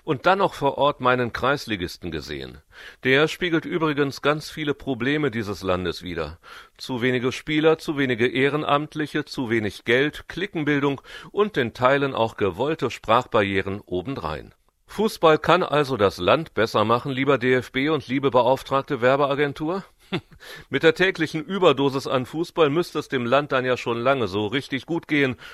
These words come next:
und jetzt erst recht. Oder in Anlehnung an Oliver Kahn, besser,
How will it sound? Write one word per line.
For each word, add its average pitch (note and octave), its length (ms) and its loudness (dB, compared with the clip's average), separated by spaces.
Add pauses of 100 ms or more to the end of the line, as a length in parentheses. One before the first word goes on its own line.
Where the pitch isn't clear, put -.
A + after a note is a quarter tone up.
und C3+ 260 -4
jetzt G2+ 340 -2
erst B2+ 360 -2
recht. E2+ 280 -6
Oder D#3+ 380 4
in A2 160 -2
Anlehnung C3 560 0
an G#2+ 140 -2
Oliver G2 360 0
Kahn, B2 380 4 (300)
besser, A#2 440 2